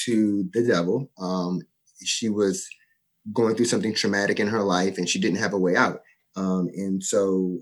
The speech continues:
uh, her way out, um, was to sell her soul. And in return, uh, she was empowered to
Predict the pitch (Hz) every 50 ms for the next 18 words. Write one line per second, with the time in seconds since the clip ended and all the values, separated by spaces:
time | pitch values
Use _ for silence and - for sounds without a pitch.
0 | - _ _ - 95 95 92 90 90 - - 107 101 98 98 95 90 87 - 107
1 | 107 104 - - 85 - _ _ _ - 87 87 87 85 82 76 85 - 92 92
2 | 92 90 87 92 90 - - - - _ _ _ _ _ _ _ _ _ _ _
3 | - - 104 - - 104 95 90 87 - - 127 131 117 95 82 80 - - _
4 | 87 92 90 90 87 90 95 90 90 85 - 120 117 117 110 98 95 92 90 87
5 | 95 92 90 90 90 - - - 104 95 92 92 90 - - - _ _ _ _
6 | _ _ - 98 92 92 - - 117 117 117 107 101 95 - - - - _ _
7 | _ - - - 110 101 92 90 85